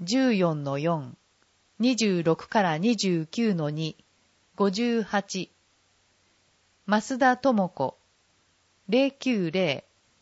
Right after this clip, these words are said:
七九四八、五零九七。今年はいろんなことに楽しみながらチャレンジする一年にしたいと思っています。よろしくお願いします。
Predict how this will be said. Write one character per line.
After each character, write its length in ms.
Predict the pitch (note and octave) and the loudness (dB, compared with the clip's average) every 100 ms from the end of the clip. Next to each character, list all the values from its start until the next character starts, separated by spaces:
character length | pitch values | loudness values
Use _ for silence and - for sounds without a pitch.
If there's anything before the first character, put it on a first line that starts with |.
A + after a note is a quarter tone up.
| _ | _
七 320 | G3 G#3 C4 | 0 2 2
九 320 | C4 - A#3+ F#3 | 0 -2 0 0
四 320 | F3+ G#3 G#3+ | 0 0 0
八、 540 | - G3 - C#3+ F3 _ _ F3 | -2 -4 -4 -8 -10 _ _ -2
五 300 | G3 C4 C4+ | 4 4 4
零 320 | C4 G#3+ D3 | 2 2 -2
九 280 | - G#3+ G#3+ | -4 0 2
七。 360 | G3+ F#3+ D#3 C3+ _ _ _ _ _ _ _ _ _ _ _ _ _ _ _ _ _ _ | 2 0 -2 -8 _ _ _ _ _ _ _ _ _ _ _ _ _ _ _ _ _ _
今 120 | - F#3+ | -4 0
年 320 | A#3+ - A#3+ | 0 0 2
は 220 | A3 - | 2 2
い 80 | F#3 | 0
ろ 160 | A#3 C4+ | 0 2
ん 60 | |
な 80 | C4+ | 0
こ 140 | C4 C4 | 0 0
と 160 | G#3+ | 0
に 100 | E3+ | -2
楽 240 | D3+ F3+ A#3+ | -4 -2 -2
し 160 | C4 | -2
み 80 | B3 | 0
な 140 | B3 | 2
が 100 | A3 | 2
ら 160 | E3+ D3+ | 0 -2
チ 120 | - | -2
ャ 40 | F3+ | 0
レ 140 | G#3+ | 0
ン 80 | G3 | 0
ジ 100 | E3 | -4
す 140 | - | -6
る 80 | D3 | -6
一 180 | D3 G3+ | -6 -4
年 200 | G3+ E3 | -2 -2
に 100 | C#3+ | -6
し 120 | - | -6
た 120 | F#3 | -2
い 80 | F3+ | -2
と 140 | F3 E3+ | -2 -2
思 140 | F3 | -2
っ 60 | F3 | -6
て 140 | - | -8
い 80 | C3+ | -8
ま 140 | C3+ | -10
す。 240 | - - _ _ _ _ _ _ _ | -14 -20 _ _ _ _ _ _ _
よ 140 | G#3 A#3+ | 0 2
ろ 100 | C4 | 2
し 140 | - | 0
く 120 | B3 | 2
お 120 | A#3 | 4
願 280 | A3+ A3 A3 | 6 4 4
い 60 | G#3+ | 2
し 160 | - | 0
ま 160 | F#3+ F#3+ | 0 0
す。 300 | - - _ | -4 -14 _